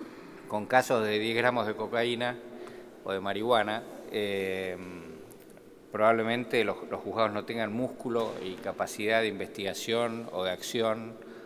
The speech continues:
o de trámite para hacer lo que efectivamente tienen que hacer, que es ocuparse del delito más grave y no del menos grave.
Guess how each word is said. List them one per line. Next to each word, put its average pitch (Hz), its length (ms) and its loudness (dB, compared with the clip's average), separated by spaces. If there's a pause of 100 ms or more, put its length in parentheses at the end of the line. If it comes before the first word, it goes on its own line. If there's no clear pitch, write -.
(140)
o 95 120 -2
de 90 100 -2
trámite 113 680 0 (560)
para 98 260 4
hacer - 320 -2
lo 110 80 2
que 95 80 -4
efectivamente 107 840 -2
tienen 104 300 -8
que 98 80 -6
hacer, 110 320 0
que - 80 -8
es - 280 -10
ocuparse 104 720 -2 (120)
del 92 200 -6
delito 95 360 -6
más 87 140 -6
grave 113 360 8
y 95 80 0
no 101 140 0
del 101 100 0
menos 101 260 -6
grave. 87 380 -4